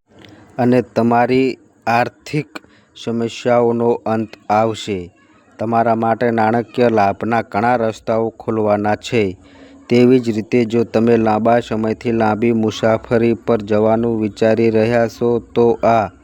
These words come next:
સમયગાળા દરમિયાન તમારી ઈચ્છા પૂર્ણ થવા જઈ રહી છે.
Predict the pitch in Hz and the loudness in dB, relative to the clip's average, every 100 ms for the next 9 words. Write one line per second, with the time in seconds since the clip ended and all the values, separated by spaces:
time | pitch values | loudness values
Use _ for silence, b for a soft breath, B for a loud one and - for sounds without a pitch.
0 | B B B B B - 120 113 117 110 | B B B B B -8 -2 0 0 2
1 | 110 113 110 107 107 113 117 107 110 113 | 2 0 -2 -4 -2 -2 -4 -4 -4 0
2 | 113 113 98 - B B B - 107 - | 2 0 -4 -10 B B B -6 -4 -4
3 | 139 120 - 113 113 113 110 - 113 110 | -2 -2 0 -2 0 0 -4 -4 2 2
4 | 104 104 104 98 104 98 98 120 101 95 | 2 2 2 2 -2 -4 -2 -2 -2 -4